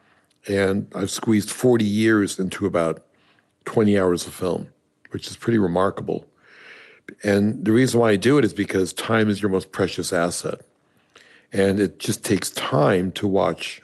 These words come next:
a flower open, a mushroom grow, or a mouse decompose. But it's a window into a portal of the universe that the human eye can't see. And I think what's powerful about that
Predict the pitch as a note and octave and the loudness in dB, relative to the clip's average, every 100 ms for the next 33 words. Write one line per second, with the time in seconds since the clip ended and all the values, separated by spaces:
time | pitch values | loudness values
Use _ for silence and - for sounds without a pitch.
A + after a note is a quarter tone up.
0 | - - G#2 G2 G2+ F#2 F#2 F#2+ F#2+ F#2 | -14 -2 2 4 4 4 2 2 -2 -2
1 | - _ - - - - G2+ - F#2+ F2+ | -6 _ -20 -20 -12 -2 -2 -2 -4 -2
2 | F#2+ F#2+ F#2 F#2 F2 F2 F2+ F2+ F2+ - | 2 2 4 2 2 0 0 -2 -4 -6
3 | F#2 - F2 F#2+ G2+ E2+ D#2 - _ - | -8 -8 -8 -2 0 0 -4 -14 _ -20
4 | - - - - A#2+ A2 - G#2+ G#2 A#2+ | -20 -20 -14 -2 0 2 4 4 4 4
5 | F3+ F#3+ A2+ F#2+ F#2 F#2 _ _ - A#2 | 4 4 4 2 0 -4 _ _ -4 -2
6 | A2 A2+ G2+ - B2+ C3 B2+ A#2 G#2 - | 2 0 0 0 2 4 4 2 0 -6
7 | - - _ - G#2 G#2 G#2+ B2+ C3+ G2 | -20 -20 _ -2 -2 2 2 4 4 4
8 | F#2 F2+ - - G2 G2+ G#2 G#2 G2+ G2 | 2 2 -2 0 0 2 0 2 2 0
9 | F2 - F2+ E2+ - B2 A2+ E2 D2+ _ | -2 -4 -4 -4 -2 0 0 0 -6 _
10 | _ - - - - _ - G#2+ G2+ G#2 | _ -20 -20 -20 -20 _ -4 0 0 0
11 | G2+ B2 A2 - G#2+ - - - C#3 D#3+ | 0 0 0 0 -2 -2 -4 0 2 2
12 | D#3+ - F#2+ F2 E2+ E2+ - F2 F#2+ - | 2 0 0 0 -2 -4 -4 -4 -4 -8